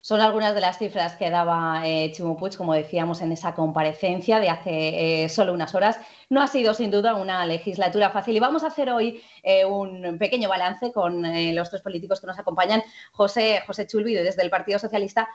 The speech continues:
No ha sido la legislatura más fácil que se podía poner, eh, en política. Eh, como decía Chimo Puig esta mañana, empezamos con una dana, eh, fenómenos atmosféricos que se han juntado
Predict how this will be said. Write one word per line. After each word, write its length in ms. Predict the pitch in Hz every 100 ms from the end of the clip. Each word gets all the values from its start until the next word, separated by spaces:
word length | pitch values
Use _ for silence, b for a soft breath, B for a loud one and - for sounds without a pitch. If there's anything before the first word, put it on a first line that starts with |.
| B B -
No 160 | 247 294
ha 100 | 302
sido 260 | 311 285
la 140 | 269 226
legislatura 500 | 220 220 214 226 214
más 180 | 196
fácil 380 | 196 190 247 294
que 100 | 208
se 140 | 190 175
podía 320 | 175 185 185
poner, 320 | 196 180 180 196
eh, 320 | 185 180 175
en 160 | 196 196
política. 680 | 196 185 202 208 226 277 B B
Eh, 220 | - 202 190
como 160 | 202
decía 640 | 190 196 226 220 214 196 196
Chimo 260 | 240 202 190
Puig 240 | 208 220
esta 220 | 220 214 190
mañana, 520 | 185 190 202 233 226 B
empezamos 600 | 202 208 202 208 185 247
con 180 | - 254
una 220 | 208 233
dana, 480 | 208 185 185 175 160
eh, 460 | 185 180 180 180 180 196 -
fenómenos 340 | 233 262 262
atmosféricos 760 | 247 226 - 214 196 190 180 196
que 100 | 202
se 100 | 208
han 60 |
juntado 500 | 214 226 214 208 262